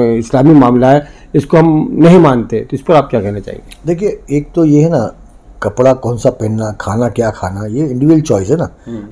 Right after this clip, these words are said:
Speaker 2: अगर मेरी बच्ची नकाब पहनना चाहती है तो
Speaker 1: हम्म।
Speaker 2: कोई उसको रोक सकता नहीं है।
Speaker 1: जी।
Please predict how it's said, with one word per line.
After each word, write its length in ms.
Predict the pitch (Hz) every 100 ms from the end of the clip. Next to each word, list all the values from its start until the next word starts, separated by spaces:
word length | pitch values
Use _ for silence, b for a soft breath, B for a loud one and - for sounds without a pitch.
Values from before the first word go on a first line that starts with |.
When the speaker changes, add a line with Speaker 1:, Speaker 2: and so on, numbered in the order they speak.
| -
Speaker 2:
अगर 200 | 120 135
मेरी 240 | 120 127
बच्ची 320 | 139 123 -
नकाब 260 | 123 113 123
पहनना 280 | - 113 117
चाहती 340 | 110 98 -
है 60 | 110
तो 80 | 113
Speaker 1:
हम्म। 80 |
Speaker 2:
कोई 80 | 107
उसको 180 | 131 -
रोक 160 | 110 104
सकता 300 | 98 - 90
नहीं 160 | 82
है। 140 | 82 117
Speaker 1:
जी। 180 | 120